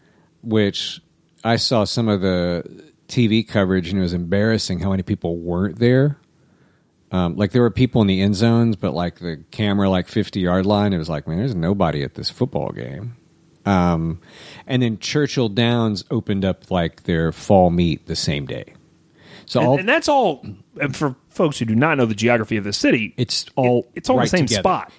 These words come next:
Speaker 1: Yeah, it's, yeah, it's all, yeah, it's all within, all that's within a quarter of a mile.
Speaker 2: The city has a fairly large footprint, but this is all within, like,
Speaker 1: Quarter
Speaker 2: yeah,
Speaker 1: of a mile.
Speaker 2: right in the same square.
Speaker 1: Yeah, 'cause the baseball and football stadium are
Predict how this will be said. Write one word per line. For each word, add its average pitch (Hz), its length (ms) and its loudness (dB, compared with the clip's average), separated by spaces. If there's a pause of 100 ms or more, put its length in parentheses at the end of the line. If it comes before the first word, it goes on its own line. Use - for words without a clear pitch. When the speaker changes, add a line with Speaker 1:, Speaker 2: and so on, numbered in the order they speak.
Speaker 1:
Yeah, 135 140 0
it's, - 240 -2
yeah, 139 160 0
it's - 140 -10
all, 151 300 -4
yeah, 117 200 -8
it's 98 160 -10
all 139 340 0
within, 113 600 -4 (440)
all 135 220 4
that's 117 320 2
within 104 240 -2
a 87 240 -4 (680)
quarter 135 400 2
of 98 100 0
a 107 40 2
mile. 95 180 -2
Speaker 2:
The 262 120 2
city 320 260 2
has 240 140 0
a 196 80 2
fairly 208 420 0
large 220 380 0
footprint, 233 580 0
but 160 160 0
this 185 180 0
is 190 140 0
all 175 240 2
within, 139 340 0
like, 107 360 -6
Speaker 1:
Quarter 123 280 0
Speaker 2:
yeah, 110 40 0
Speaker 1:
of 98 60 -4
a 104 40 -2
mile. 87 440 -4
Speaker 2:
right 143 260 2
in 143 100 2
the 127 80 0
same 107 220 -6
square. - 340 -14
Speaker 1:
Yeah, 82 240 -6 (100)
'cause 92 220 -4
the 98 280 0 (380)
baseball 120 460 2
and 98 140 -2
football 101 400 -2
stadium 92 400 -2
are 82 160 -4